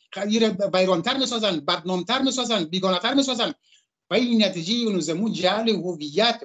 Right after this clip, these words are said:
و جعل تاریخ است که نسل امروز ما اینقدر از هم پاشیده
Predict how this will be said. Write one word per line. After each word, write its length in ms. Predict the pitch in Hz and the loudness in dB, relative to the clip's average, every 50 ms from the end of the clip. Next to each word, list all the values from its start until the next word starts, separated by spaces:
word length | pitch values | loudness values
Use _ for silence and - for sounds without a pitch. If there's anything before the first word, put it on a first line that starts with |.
| - 143 | -10 -8
و 80 | 151 | -2
جعل 280 | 147 190 214 233 226 208 | 0 0 0 2 0 -2
تاریخ 460 | - 185 165 156 190 254 247 - 233 | -2 -4 -4 -2 -2 -2 0 0 0
است 360 | 233 208 - - - - - _ _ _ _ _ _ _ | 0 0 0 -2 -6 -10 -14 _ _ _ _ _ _ _
که 80 | - 170 | -6 -2
نسل 280 | 175 196 208 202 208 202 | 0 0 0 0 -2 0
امروز 420 | 196 185 185 180 190 214 214 214 202 | 0 0 0 0 0 -2 -2 0 0
ما 200 | 196 202 190 185 | 0 2 2 2
اینقدر 600 | 190 196 180 175 170 151 - 190 220 233 220 190 | 2 0 0 0 0 0 0 0 0 2 2 0
از 160 | 175 170 - | 0 0 -2
هم 220 | 175 165 156 147 - | -6 -6 -6 -6 -4
پاشیده 520 | 170 165 160 - 160 151 165 185 170 - | -4 -4 -4 -6 -4 -4 -4 -4 -4 -4